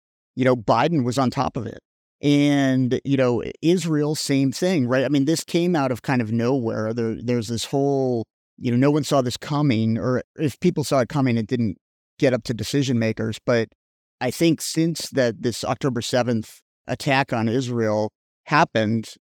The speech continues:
I think the U S has done a remarkable job in preventing it from going further than it should.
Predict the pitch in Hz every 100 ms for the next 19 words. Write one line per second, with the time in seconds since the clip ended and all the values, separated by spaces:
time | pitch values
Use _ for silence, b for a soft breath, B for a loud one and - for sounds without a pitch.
0 | _ _ 127 147 127 123 135 127 117 -
1 | 117 110 - 117 117 117 120 110 110 110
2 | 110 110 107 113 - - 135 113 120 113
3 | - - 123 113 107 104 - 117 107 104
4 | 104 107 113 - 110 - 120 113